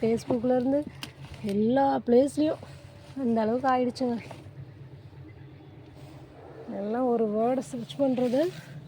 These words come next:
எல்லா வெப்சைட்லேயும் அந்த கீவேர்டை எடுத்துக்கிறானுங்க. Actually, நான் வந்து ஒரு சாஃப்ட்வேர் புரோகிராமர் இருந்தேன் ஒரு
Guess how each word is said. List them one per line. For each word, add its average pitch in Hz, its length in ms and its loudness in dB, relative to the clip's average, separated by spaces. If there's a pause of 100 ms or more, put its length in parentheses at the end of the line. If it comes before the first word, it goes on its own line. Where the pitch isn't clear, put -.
(640)
எல்லா 226 440 2 (1080)
வெப்சைட்லேயும் 269 640 0 (1300)
அந்த 240 180 2
கீவேர்டை 262 520 4
எடுத்துக்கிறானுங்க. 226 640 2 (1900)
Actually, 240 340 -2
நான் 240 200 0
வந்து 220 260 -2
ஒரு 240 200 -2
சாஃப்ட்வேர் 233 420 -2
புரோகிராமர் 220 480 0 (2000)
இருந்தேன் 254 340 8
ஒரு 226 140 4